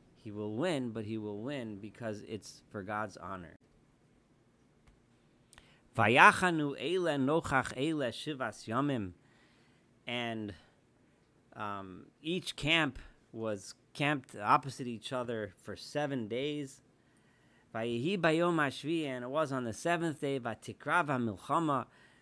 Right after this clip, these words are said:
and the battle broke out between the two groups. Vayaku v'nei Yisrael et Aram mea elef ragli biyom echad. And the people of Israel struck down one hundred thousand foot soldiers of Aram in one day.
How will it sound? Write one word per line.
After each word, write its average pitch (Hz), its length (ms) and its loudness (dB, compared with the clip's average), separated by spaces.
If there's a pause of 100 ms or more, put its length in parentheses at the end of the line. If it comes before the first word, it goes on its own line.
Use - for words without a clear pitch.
(160)
and 98 160 -14
the 95 60 -10
battle 151 340 4
broke 117 300 -2
out 143 240 2
between 120 380 -8
the 101 40 -10
two 92 200 -12
groups. 127 460 -6
Vayaku 101 580 0
v'nei 110 340 -6
Yisrael 127 420 -4
et 117 160 -4
Aram 117 400 0
mea 156 220 2
elef 139 440 -2
ragli 123 500 0
biyom 110 500 -4
echad. 87 280 -12 (560)
And 107 120 -8
the 95 60 -10
people 151 340 -4
of 110 160 -4
Israel 151 600 0 (220)
struck - 520 0
down 147 380 4
one 165 260 2
hundred 139 580 -4 (140)
thousand 143 680 2
foot 160 160 -4
soldiers 113 600 -8 (360)
of 104 140 -4
Aram 113 560 2
in 107 220 -8
one 127 400 -2
day. 113 340 -2